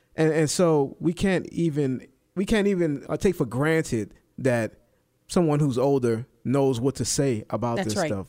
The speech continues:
Speaker 1: Like we,
Speaker 2: That's right.
Speaker 1: yeah, yeah.
Speaker 2: And you gotta call. Look, let me. You, you've gotta, you've gotta say it.
Speaker 1: Yeah.
Speaker 2: You've gotta say it. Like, I'm not.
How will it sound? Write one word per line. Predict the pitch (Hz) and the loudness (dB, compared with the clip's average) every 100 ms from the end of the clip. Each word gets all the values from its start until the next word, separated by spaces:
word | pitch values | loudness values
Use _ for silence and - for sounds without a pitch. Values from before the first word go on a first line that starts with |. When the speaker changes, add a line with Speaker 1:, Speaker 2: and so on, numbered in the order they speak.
| - | -6
Speaker 1:
Like | 120 117 | -4 -2
we, | 135 | 0
Speaker 2:
That's | 269 - | 0 0
right. | 175 | -2
Speaker 1:
yeah, | 143 135 98 113 - | 0 -2 -4 -10 -10
yeah. | 131 143 101 - _ _ - | -6 -6 -8 -14 _ _ -4
Speaker 2:
And | 226 | 0
you | 233 | 2
gotta | 226 214 | 2 2
call. | - 214 - | 0 -2 -2
Look, | 208 185 - | -4 -4 -4
let | 202 | -4
me. | 208 | -4
You, | 202 196 - | -8 -10 -8
you've | 208 185 | -6 -2
gotta, | 196 185 | -2 -2
you've | 185 | -4
gotta | 180 170 | -4 -4
say | 160 180 165 | -4 -2 -2
it. | 156 | -4
Speaker 1:
Yeah. | - 170 202 - _ | -2 0 0 -4 _
Speaker 2:
You've | 208 196 | -6 -2
gotta | 185 | 0
say | 170 185 170 | 0 -2 0
it. | - | 0
Like, | 185 | -2
I'm | 196 202 | 0 0
not. | 202 185 | 0 0